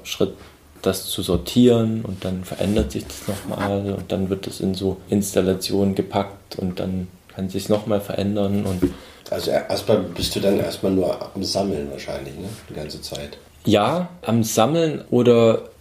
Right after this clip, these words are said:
Speaker 1: ich arbeite dann so vor mich hin in meinem Atelier und ja, sammel dann auch so Sachen an und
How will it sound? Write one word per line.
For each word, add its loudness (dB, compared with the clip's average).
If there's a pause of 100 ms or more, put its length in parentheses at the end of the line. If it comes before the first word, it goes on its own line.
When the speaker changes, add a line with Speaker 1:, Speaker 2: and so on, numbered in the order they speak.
(140)
Speaker 1:
ich 0 (120)
arbeite 4
dann 4
so 0
vor 0
mich 2
hin 0
in 2
meinem 2
Atelier 2
und 2 (460)
ja, 4
sammel 4
dann 2
auch 4
so -6
Sachen -2
an 2
und -4